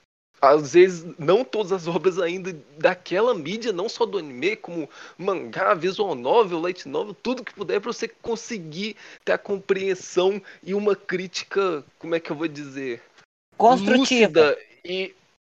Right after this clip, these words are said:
Speaker 1: é, não é exata-, mas que lúcia-, lúcida e
Speaker 2: Lúcia!
Speaker 1: Como é que, não, lúcida e, tipo, gi-, como é que,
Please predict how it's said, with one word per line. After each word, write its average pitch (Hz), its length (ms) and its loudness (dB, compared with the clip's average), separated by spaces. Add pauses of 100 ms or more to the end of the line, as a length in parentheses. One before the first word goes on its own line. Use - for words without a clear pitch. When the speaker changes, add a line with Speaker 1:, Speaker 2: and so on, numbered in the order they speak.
Speaker 1:
é, 302 200 6
não 262 140 -2
é 440 40 2
exata-, 403 240 -2
mas 196 340 -2
que 226 220 -8
lúcia-, 196 720 -2 (340)
lúcida 175 600 -4
e 160 520 -6 (220)
Speaker 2:
Lúcia! 262 240 8
Speaker 1:
Como 359 440 10
é - 80 8
que, - 800 6
não, 302 340 10 (420)
lúcida 175 640 2
e, 170 100 2
tipo, 180 400 -4
gi-, 147 300 -6 (320)
como 208 120 2
é - 20 6
que, - 160 -4